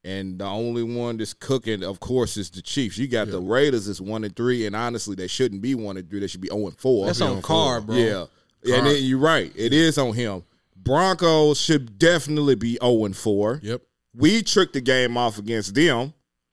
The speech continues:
Speaker 1: but
Speaker 3: Yeah.
Speaker 1: it was like, like I kept telling everybody, typical Jimmy Garoppolo. And everybody was coming from my head,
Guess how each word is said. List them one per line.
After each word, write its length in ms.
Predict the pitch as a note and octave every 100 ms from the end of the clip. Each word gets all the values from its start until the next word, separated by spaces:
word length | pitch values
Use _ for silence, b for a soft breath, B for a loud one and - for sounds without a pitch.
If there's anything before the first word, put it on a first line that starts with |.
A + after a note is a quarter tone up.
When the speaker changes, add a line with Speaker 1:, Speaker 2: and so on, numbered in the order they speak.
| _
Speaker 1:
but 320 | C3 C#3 C#3+
Speaker 3:
Yeah. 80 | C#3
Speaker 1:
it 80 | C#3
was 160 | C3+ C3
like, 240 | C#3 B2
like 160 | A2 A2
I 80 | B2
kept 240 | D3+ D3+
telling 220 | G3+ F#3
everybody, 440 | C#3 A2+ A2+ F2+ C2+
typical 500 | - G2+ F#2 G#2 A#2+
Jimmy 320 | G#2 G#2 A2+ G#2+
Garoppolo. 680 | A#2 C#3 C3 A2+ G2+ F2+ F#2+
And 80 | G#2
everybody 480 | A#2+ A#2 A#2+ A#2+
was 180 | A2+ G#2+
coming 260 | F#2+ C3 A#2
from 160 | G#2+
my 200 | A#2 D3 B2
head, 320 | A#2 A#2+